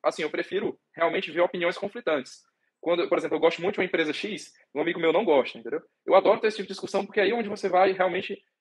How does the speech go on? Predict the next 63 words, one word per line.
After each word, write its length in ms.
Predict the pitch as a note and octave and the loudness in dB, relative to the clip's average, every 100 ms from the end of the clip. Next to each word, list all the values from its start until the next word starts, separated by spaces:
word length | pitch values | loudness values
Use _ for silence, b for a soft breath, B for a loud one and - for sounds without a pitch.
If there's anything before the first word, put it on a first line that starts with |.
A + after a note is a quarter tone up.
| - | -2
crescer 320 | F3 - G3+ | 2 2 2
mais, 240 | E3 A#2+ | 2 0
entendeu? 180 | B2 D3 | -2 -10
Porque 100 | - | -10
você 120 | - | -2
vai 100 | E3+ | 0
ver 160 | E3 F3 | 2 0
coisas 220 | F3+ F#3+ | 0 -2
que 60 | G3 | -6
você 100 | F#3+ | -2
não 60 | |
tava 160 | F#3 F#3 | 0 0
vendo 220 | E3+ G3+ | 0 2
antes. 200 | D3+ C3 | 0 -2
Você 140 | C3 | -10
pode 160 | D3 D#3 | -4 -2
estar 120 | D#3 | -2
totalmente 380 | D#3 F#3 F3+ E3+ | 0 0 0 -2
enviesado 360 | E3+ E3 D3 D3 | 0 2 2 0
por 120 | F3 | 0
um 40 | |
lado 160 | D#3+ D#3+ | 0 0
positivo, 400 | E3+ E3+ E3 F3+ | -4 -6 -6 -6
que 380 | _ _ _ - | _ _ _ -2
talvez 200 | E3 E3+ | 0 0
você 80 | E3+ | -4
não 80 | |
esteja 180 | E3+ E3+ | -2 -2
enxergando 300 | - F3 E3+ | -2 -2 0
agora. 240 | F#3+ C#3+ - b b | 2 2 0 b b
A 60 | - | 2
casa 180 | - F#3+ | 4 6
de 60 | |
análise 220 | G3+ F#3+ G3 | 6 2 2
também 160 | G#3 | -4
faz 180 | C#4 C#3+ | 0 -2
isso, 200 | A#2+ - | -2 -10
né? 120 | D3+ - - | -16 -8 -4
Assim 180 | - | -4
como 160 | G3 G#3 | 0 4
ela, 240 | F#3 D#3 C#3+ | 6 6 6
ela 240 | C3+ - | 4 2
coloca 300 | - D3 - | 2 0 0
recomendações 420 | E3 D#3 D3+ D3+ | -4 -2 -4 -6
de 80 | C3+ | -8
venda, 320 | B2 F3+ D#3 - - | -4 -4 -4 -8 -8
ela 120 | C3+ | -4
ta-, 160 | D#3+ - - - - | -4 -6 -10 -10 -6
recomendações 420 | C#3+ C#3+ C#3 C#3+ | -2 0 -2 -4
de 60 | C3 | 0
compra, 340 | E3 G3 C#3+ | 2 4 0
né? 140 | D#3+ - _ _ | -4 -8 _ _
De 120 | A#2+ | 0
ativos 400 | C3 - E3 F3 | 2 2 2 0
e 40 | C3+ | 2
tal, 160 | D#3+ - _ | -2 -2 _
ela 120 | - - | 2 2
também 220 | F#3+ G3 | 2 2
faz 160 | G#3 | 0
recomendações 580 | F3 G3 G3 F#3+ G3 F#3+ | -2 -4 0 0 2 -4
de 80 | F#3+ | -2
venda, 300 | F3 D3+ A2 | -2 -2 -4
né? 160 | A#2+ | -10